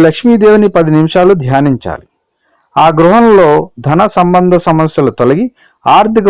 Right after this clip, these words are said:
వృద్ధి కొనసాగుతుంది. అంతేకాకుండా అవకాశం దొరికినప్పుడల్లా పేదలకు ఐదు రూపాయల అన్నం పెట్టే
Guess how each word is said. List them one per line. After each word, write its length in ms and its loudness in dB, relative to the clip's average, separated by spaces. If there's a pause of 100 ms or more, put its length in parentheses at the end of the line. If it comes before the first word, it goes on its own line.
వృద్ధి 240 0 (100)
కొనసాగుతుంది. 680 -4 (100)
అంతేకాకుండా 600 -2 (120)
అవకాశం 500 0
దొరికినప్పుడల్లా 640 0 (100)
పేదలకు 480 -2 (720)
ఐదు 120 0 (100)
రూపాయల 360 0
అన్నం 260 0
పెట్టే 240 0